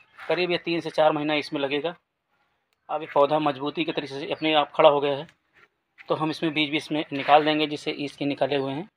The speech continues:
तो इस तरीके से आप बीच बीच में खाली कर दें जगह को, थोड़ा से अगर जगह मिलेगी तो हमारी गाजर अच्छी से मोटाई इसकी बढ़ेगी। तो इस बात का बिल्कुल ध्यान देना है आपको,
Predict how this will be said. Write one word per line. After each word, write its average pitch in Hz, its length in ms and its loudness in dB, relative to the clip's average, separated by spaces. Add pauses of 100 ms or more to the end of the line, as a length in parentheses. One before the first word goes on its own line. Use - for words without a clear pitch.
(400)
तो - 60 -16
इस 147 180 -8
तरीके 156 240 -6
से 185 140 -4
आप 147 260 2 (580)
बीच 151 160 -4
बीच 151 100 -4
में 151 100 -2
खाली 151 240 0
कर 151 160 2
दें 151 140 -2
जगह 143 220 2
को, 160 100 -6
थोड़ा 147 260 4
से 143 280 0 (480)
अगर 135 180 -2
जगह 143 260 4
मिलेगी 151 320 4
तो 151 120 0
हमारी 127 220 -2
गाजर 135 280 0
अच्छी - 260 -4
से 147 160 0
मोटाई 135 380 2
इसकी 135 200 -2
बढ़ेगी। 135 340 0 (840)
तो 170 160 -14
इस 147 100 -8
बात 156 260 4
का 151 60 -2
बिल्कुल 143 260 0
ध्यान 139 220 -2
देना 139 200 0
है 143 80 -2
आपको, 143 260 -8